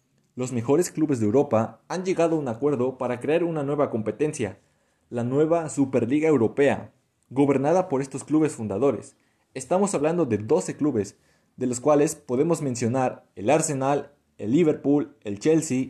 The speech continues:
el Real Madrid, la Juventus, entre otros. Se planea invitar a ocho más para que la competencia inicie con veinte clubes. Dicha competencia ya tiene como presidente a Florentino Pérez. Este mismo es el presidente del club Real Madrid.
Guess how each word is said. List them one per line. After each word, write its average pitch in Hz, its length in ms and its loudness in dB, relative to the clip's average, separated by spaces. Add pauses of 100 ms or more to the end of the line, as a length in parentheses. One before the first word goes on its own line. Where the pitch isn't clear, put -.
el 107 140 -4
Real 135 240 2
Madrid, 143 380 2 (180)
la 113 180 -2
Juventus, 156 720 -2
entre 113 280 -2
otros. 110 440 0 (560)
Se - 160 -8
planea 143 320 -2
invitar 170 320 0
a 151 40 4
ocho 143 220 0
más 139 280 -2 (280)
para 120 240 -4
que 123 80 -4
la 117 160 0
competencia 135 720 -4
inicie 147 540 -4
con 113 220 -6
veinte 156 320 -4
clubes. 127 420 -2 (640)
Dicha 151 260 -8
competencia 131 800 -4
ya 135 140 2
tiene 180 240 -2
como 123 240 -2
presidente 127 640 -2
a 110 140 -6
Florentino 120 640 -2
Pérez. 123 400 2 (480)
Este 175 260 -4
mismo 147 540 -2
es 156 140 -6
el 202 100 -2
presidente 156 600 -2
del 104 280 -4
club 175 300 -2
Real 120 300 0
Madrid. 120 400 0